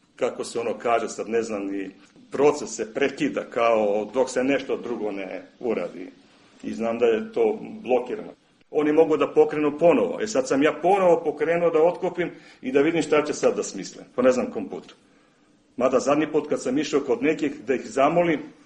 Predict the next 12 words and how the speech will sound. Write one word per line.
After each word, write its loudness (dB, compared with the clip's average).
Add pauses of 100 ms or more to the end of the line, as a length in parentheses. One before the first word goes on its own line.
(560)
toliko -2
me 2
napao 6
taj 2
glavni 4
šef -2
koji 2
je -4
tu -4
bio 0
u 0
vojsci, 0